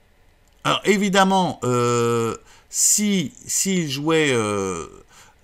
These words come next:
euh, s'il joue fou G deux, eh ben, je reviens dans mon, dans ma variante.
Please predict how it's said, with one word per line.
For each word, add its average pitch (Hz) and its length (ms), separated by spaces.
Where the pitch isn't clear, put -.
euh, - 260
s'il 196 380
joue 139 160
fou 127 160
G 107 160
deux, 262 220
eh 147 80
ben, 233 120
je 160 140
reviens 196 480
dans 180 160
mon, 151 380
dans 147 180
ma 160 120
variante. 180 520